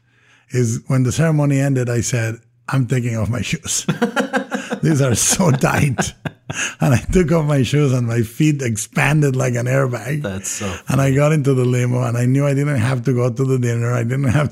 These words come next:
Speaker 1: to, <laughs> you know, and I, I said,
Speaker 2: You're free.
Speaker 1: "Let's go."
Speaker 2: <laughs>
Speaker 1: Yeah.
Speaker 2: Okay, so after that,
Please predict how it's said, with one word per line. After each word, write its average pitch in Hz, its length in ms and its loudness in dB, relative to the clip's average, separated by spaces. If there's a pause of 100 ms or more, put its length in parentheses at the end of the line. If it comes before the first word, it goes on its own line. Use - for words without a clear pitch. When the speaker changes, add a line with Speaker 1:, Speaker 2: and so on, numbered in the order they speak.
Speaker 1:
to, 202 60 0 (280)
<laughs> - 180 -18
you 175 120 4
know, 170 220 0 (300)
and 123 160 0
I, 127 220 0 (120)
I 135 120 2
said, 117 380 -2 (240)
Speaker 2:
You're 104 120 -4 (120)
free. 104 360 -2
Speaker 1:
"Let's 135 180 2
go." 123 240 0 (220)
Speaker 2:
<laughs> - 220 -8
Speaker 1:
Yeah. 147 180 -4 (380)
Speaker 2:
Okay, 107 260 -4
so 120 360 -2 (100)
after 147 400 0
that, 95 460 -2